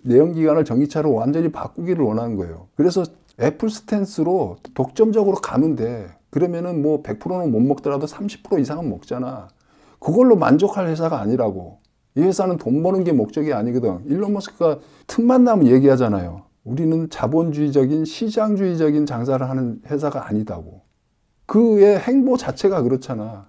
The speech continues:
이미 전 세계 갑부 일 인데도 사업체를 매체 운영하면서 일을 지구상에서 가장 많이 하는 사람이야. 제일 불쌍한 사람이야. 평범한 눈으로 보면.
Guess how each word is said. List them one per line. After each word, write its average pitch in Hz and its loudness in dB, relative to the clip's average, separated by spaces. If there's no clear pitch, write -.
이미 185 2
전 160 -4
세계 175 2
갑부 151 -4
일 220 -2
인데도 175 0
사업체를 220 -4
매체 - -2
운영하면서 156 0
일을 226 2
지구상에서 185 2
가장 196 2
많이 143 0
하는 156 0
사람이야. 104 -6
제일 214 2
불쌍한 151 -2
사람이야. 90 -4
평범한 208 0
눈으로 127 0
보면. 92 -10